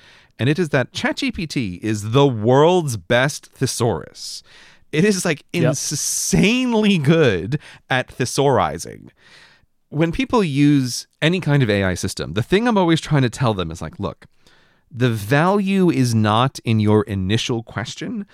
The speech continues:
Speaker 1: The value is in your follow-up questions." And so when I write scripts, I used to just one hundred percent of the time, I always had the Apple Thesaurus app just open on my computer, and I would be looking for words of, like,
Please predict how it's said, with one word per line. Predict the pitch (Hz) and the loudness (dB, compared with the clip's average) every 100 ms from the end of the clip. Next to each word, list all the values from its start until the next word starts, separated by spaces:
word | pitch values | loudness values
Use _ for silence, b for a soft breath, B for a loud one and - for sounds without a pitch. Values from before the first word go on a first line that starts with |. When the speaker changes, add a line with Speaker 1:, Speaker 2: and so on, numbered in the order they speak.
| b b b | b b b
Speaker 1:
The | 123 123 123 | 0 4 4
value | 117 104 131 156 165 160 156 | 2 0 0 2 0 0 2
is | 127 117 - | 2 0 -2
in | 110 107 104 - | -2 0 -2 -2
your | 107 98 85 | -4 -4 -6
follow-up | - - - 87 82 78 64 - | -16 -12 -6 -4 -4 -8 -12 -16
questions." | 71 - - - - - - b b b b - | -16 -16 -18 -18 -20 -20 -20 b b b b -8
And | 104 | -8
so | - 113 104 101 92 - _ _ | -2 0 0 0 -4 -8 _ _
when | - 135 | -2 2
I | 156 | 2
write | 143 113 | 2 -2
scripts, | - 117 98 - - - | -4 -4 -4 -6 -16 -4
I | 104 | -2
used | 104 104 147 - | 0 0 0 -2
to | - 104 | -4 -4
just | 104 92 - - _ _ _ | -4 -6 -8 -14 _ _ _
one | 117 104 107 | -4 -2 0
hundred | - 156 143 131 | 0 0 0 -2
percent | 123 - 107 | -4 -2 -4
of | 95 | -6
the | 92 | -6
time, | 110 95 85 | -4 -2 -2
I | 82 | -4
always | 107 104 | -4 -4
had | 104 | -6
the | 85 - | -6 -4
Apple | 92 - 113 | -6 -4 -6
Thesaurus | - 104 - 110 117 120 - - | -4 -6 -2 0 0 -4 -8 -10
app | 113 113 - | -6 -6 -6
just | - 92 - | -10 -10 -6
open | 98 - 90 | -6 -4 -6
on | 85 | -6
my | 85 85 | -8 -10
computer, | - 78 98 127 | -12 -10 -6 -4
and | 123 | -4
I | 85 | -4
would | 78 78 | -6 -6
be | 95 | -6
looking | 87 - 80 | -6 -8 -12
for | 80 | -8
words | 78 - | -10 -10
of, | 76 | -12
like, | 71 | -12